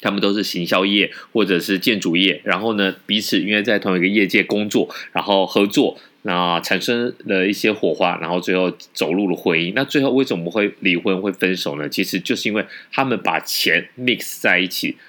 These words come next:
那很多的时候呢，大家都会认为说，好，没关系，反正男生如果要出去创业，那我就是先把钱放在男生那个地方。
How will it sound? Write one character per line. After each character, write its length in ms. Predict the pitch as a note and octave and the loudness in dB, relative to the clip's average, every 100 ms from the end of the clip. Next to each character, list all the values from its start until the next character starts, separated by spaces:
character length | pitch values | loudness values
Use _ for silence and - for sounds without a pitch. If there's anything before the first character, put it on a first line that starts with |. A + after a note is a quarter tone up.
| - | -2
那 100 | F3+ | 0
很 80 | C#3 | 2
多 80 | D3 | 2
的 80 | |
时 120 | D3 B2 | 2 0
候 160 | B2 | 0
呢， 80 | A#2 | -2
大 160 | G#2+ A2 | 0 0
家 120 | A2 | 0
都 120 | G#2+ | 0
会 80 | G#2+ | 0
认 120 | G#2+ | 0
为 100 | F#2 | 0
说， 340 | - F#2+ F#2+ - - - | 0 0 0 -6 -10 -2
好， 140 | F#2+ | 0
没 100 | E2+ | 0
关 160 | G2 A2+ | 0 0
系， 280 | A2+ A2+ - - | 2 0 -2 -4
反 120 | A#2 | -2
正 140 | A#2+ D#3+ | 2 2
男 100 | B2+ | 0
生 160 | B2+ | 0
如 80 | C3 | 0
果 140 | B2 G2+ | 2 2
要 80 | |
出 80 | G#2+ | 0
去 120 | A#2 | 0
创 280 | A2+ - G#2 | 0 0 0
业， 240 | G#2+ G#2+ E2+ | 2 2 2
那 120 | G2 | 0
我 220 | F2 D#2 D2+ | 0 -2 -2
就 140 | G2+ | -2
是 120 | G2 | -2
先 220 | F#2 G2 | 0 0
把 140 | F#2 D2 | 0 -2
钱 280 | - F2+ D#2+ | 0 -2 0
放 140 | G2+ | 0
在 140 | G2+ | 0
男 120 | F2+ E2+ | 2 0
生 140 | G2+ | 0
那 80 | G2 | 0
个 80 | F#2 | 0
地 160 | G2+ | 0
方。 220 | F2 E2+ | 0 -2